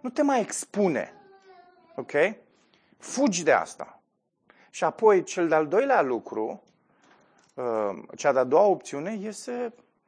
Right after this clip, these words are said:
dacă ești căsătorit, să consumi astea bucurându-te de soțul sau soția ta. Și dacă nu ești,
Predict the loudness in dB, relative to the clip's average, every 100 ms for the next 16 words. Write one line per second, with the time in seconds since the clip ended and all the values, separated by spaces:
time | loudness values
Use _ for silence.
0 | _ _ _ _ _ -8 2 2 4 2
1 | 2 -4 -6 -6 -4 -4 -4 -6 _ _
2 | _ _ _ -12 -8 -8 _ -8 0 0
3 | 0 -2 0 2 0 -2 -6 -20 -20 -4
4 | 0 0 2 2 4 0 -6 _ -10 -4
5 | -4 -2 -2 -2 -4 -2 -2 0 -2 -2
6 | -4 -2 -4 -4 -6 -6 -12 -6 -6 -4
7 | -8 -8 -14 _ _ _ _ _ _ _
8 | -20 -18 -14 -14 -14 -16 -14 -4 -2 -2
9 | -6 -6 -6 -6 -6 -4 -6 -10 -18 -20